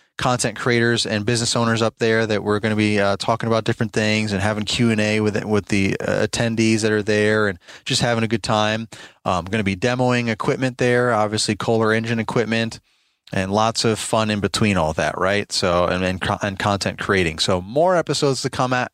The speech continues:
from that. I have no idea how many I'm gonna get there. I know Jamie with Kohler just recently said that she's gonna, uh, have a special room <laughs> set up for us so that we can kind of create our own, like, mini pod row, if you will, where we can almost have, like, a little press,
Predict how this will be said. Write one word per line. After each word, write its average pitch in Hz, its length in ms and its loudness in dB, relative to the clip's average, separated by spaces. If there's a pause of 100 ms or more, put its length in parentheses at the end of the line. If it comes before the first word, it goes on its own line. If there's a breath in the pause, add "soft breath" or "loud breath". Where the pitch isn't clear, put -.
from 120 200 -2
that. 156 280 -2
I - 60 -20
have 101 120 -6
no 147 260 0
idea 127 340 2
how 113 100 2
many 110 140 0
I'm 104 80 0
gonna 98 140 0
get 98 260 -2
there. 113 340 2 (400 loud breath)
I 110 80 0
know 110 160 0
Jamie 113 320 2
with 110 160 0
Kohler 117 400 2
just 110 220 -2
recently 113 340 0
said 113 260 0
that 104 100 0
she's 107 280 0
gonna, 104 220 -2 (200)
uh, 92 200 0
have 107 240 -2
a 107 40 0
special 113 380 0
room 139 300 2
<laughs> - 0 -
set - 260 -2
up 143 140 -2
for 143 300 2
us 147 120 0
so 127 120 -2
that 104 120 0
we 113 140 2
can 110 180 -2
kind 110 260 -2
of 107 120 -2 (320 loud breath)
create 127 260 2
our 107 140 2
own, 127 560 0
like, 120 240 0
mini 127 320 2
pod 123 360 0
row, 123 300 2
if 123 160 -6
you 123 100 -2
will, 123 300 2
where 113 160 2
we 110 160 4
can 104 260 -2 (540 loud breath)
almost 113 260 2
have, 117 140 2
like, 113 160 0
a 117 40 2
little 110 140 4
press, - 480 -2